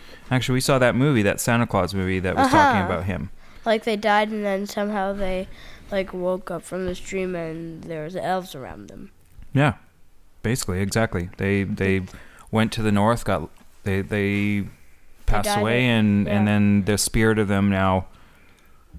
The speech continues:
Speaker 1: has been basically, like, that's their job now. It's like, "Hey, you're not dead yet. You are awesome, so you get to be Santa.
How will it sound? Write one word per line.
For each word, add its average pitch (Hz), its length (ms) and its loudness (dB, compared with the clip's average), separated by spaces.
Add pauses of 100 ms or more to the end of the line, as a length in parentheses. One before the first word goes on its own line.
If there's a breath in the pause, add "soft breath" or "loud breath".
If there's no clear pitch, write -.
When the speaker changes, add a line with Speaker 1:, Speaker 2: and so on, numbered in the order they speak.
(100)
Speaker 1:
has 101 240 0
been 95 340 2
basically, 95 540 -2 (380)
like, 85 160 -4 (540)
that's 98 280 0
their 95 160 0
job 90 300 0
now. 78 160 -4
It's - 140 -8
like, 85 160 -6
"Hey, 113 360 2
you're 104 120 0
not 117 240 2
dead 117 240 4
yet. 117 320 4 (800)
You 113 260 4
are 104 260 6
awesome, 113 480 4
so 95 400 2
you 92 220 -2
get 104 120 -2
to - 60 -6
be 101 60 -4
Santa. 87 400 -4